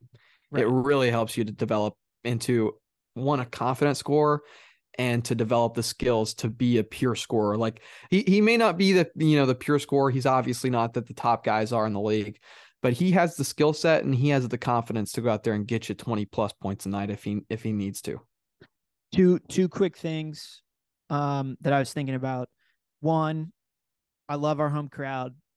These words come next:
Speaker 1: but when it's, like, early in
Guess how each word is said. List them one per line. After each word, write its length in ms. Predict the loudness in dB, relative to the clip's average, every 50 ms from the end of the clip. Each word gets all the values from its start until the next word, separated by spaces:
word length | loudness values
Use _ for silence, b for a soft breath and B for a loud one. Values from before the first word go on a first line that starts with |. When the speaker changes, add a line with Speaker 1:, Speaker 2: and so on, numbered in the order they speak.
| _ _ _ _ _ _ _ _ _ _ _ _ _ -6
Speaker 1:
but 320 | -4 -4 -4 -4 -6 -8 -10
when 200 | -8 -8 -6 -6
it's, 200 | -6 -6 -6 -6
like, 260 | -6 -6 -8 -10 -6 -2
early 560 | 0 0 2 2 0 0 0 0 -2 -4 -8 _ _ -10
in 640 | -8 -6 -6 -6 -6 -6 -6 -6 -8 -8 -10